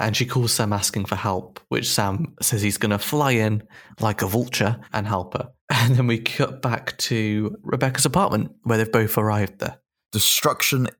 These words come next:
Speaker 2: in abandon, both physical and emotional. That's what Rebecca's been up to.
Speaker 1: Yeah, she's, yeah. She's at probably the lowest point we've seen her in the season.
Speaker 2: She, she is as wrecked as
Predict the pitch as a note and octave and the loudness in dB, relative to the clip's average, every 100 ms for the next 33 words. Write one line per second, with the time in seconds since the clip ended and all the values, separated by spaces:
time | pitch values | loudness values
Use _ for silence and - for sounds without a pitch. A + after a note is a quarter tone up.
0 | _ C3 B2+ A2 A2+ A2+ G#2 D2+ D2 - | _ 0 0 2 2 4 2 0 -4 -10
1 | _ _ _ A2+ G2+ - - B2+ A#2+ - | _ _ _ -2 0 -2 -2 -2 -2 0
2 | G#2+ - G#2+ G#2 G2 G2 F#2+ - D2+ D#2+ | 0 2 2 2 2 2 0 -2 -2 -4
3 | - _ G#2 - F2 D#2+ D#2+ F2+ D2 D#2 | -8 _ -2 0 0 2 0 0 -4 -2
4 | D2+ - F2 E2+ - _ - G#2+ G2+ G2 | -2 -2 -4 -4 -8 _ -4 0 0 0
5 | G2+ G#2 G2+ G#2 G#2 G2 G#2 - _ - | -2 -2 -4 -2 -2 -2 -4 -12 _ -2
6 | - D3+ D#3 F#3+ F3+ D#3+ C#3+ D3 C3 - | 0 2 2 0 2 2 2 2 2 2
7 | A#2+ G#2 G2+ - G2+ G2+ F#2 - G2+ G2 | 2 2 2 2 2 0 -2 -2 0 0
8 | F#2 G2 G2 A2 - - B2+ B2+ C3 A#2+ | 0 0 0 -2 0 2 2 2 2 2
9 | - C3+ C3 G2 F#2+ F#3 - - - _ | 2 2 2 4 2 2 -2 -8 -20 _
10 | F#2 A#2 C3 - - _ G2 G2 - | -2 0 -2 -8 -12 _ 0 2 0